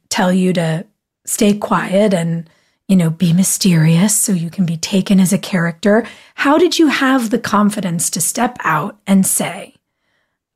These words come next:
"I, I wanna defend the world. I don't just wanna tell stories about it. I really wanna stand up for it"? When, when was that shift for you?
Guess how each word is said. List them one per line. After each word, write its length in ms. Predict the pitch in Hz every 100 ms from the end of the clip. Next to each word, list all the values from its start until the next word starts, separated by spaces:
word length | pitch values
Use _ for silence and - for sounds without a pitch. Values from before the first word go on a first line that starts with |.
| -
"I, 680 | 196 185 202 214 220 226 - _ _ _ _ _ _ -
I 100 | 220
wanna 280 | 240 247 240
defend 760 | 202 202 214 190 185 180 - -
the 160 | 190 190
world. 500 | 165 151 147 202 -
I 40 | 196
don't 220 | 196 196
just 320 | 202 185 -
wanna 240 | 175 175 165
tell 200 | 185 165
stories 460 | - 214 214 202
about 260 | 175 170 170
it. 80 | 175
I 80 |
really 260 | 170 175 185
wanna 200 | 180 170
stand 440 | 160 - 185 180
up 200 | 180 -
for 200 | - 233 -
it"? 100 | -
When, 280 | 233 277
when 180 | 302 294
was 160 | 349 339
that 180 | 294 -
shift 400 | - 320 - -
for 160 | -
you? 280 | 143 - -